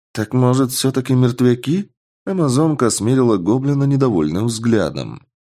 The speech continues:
"Нет, жизнь в них точно есть". "Откуда тебе знать?" продолжила давить воительница.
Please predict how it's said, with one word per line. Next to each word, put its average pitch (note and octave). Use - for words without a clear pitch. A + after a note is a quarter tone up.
"Нет, G2+
жизнь B2+
в C3
них C3
точно A#2
есть". -
"Откуда F3
тебе C#3
знать?" C3+
продолжила E2
давить E2
воительница. C#2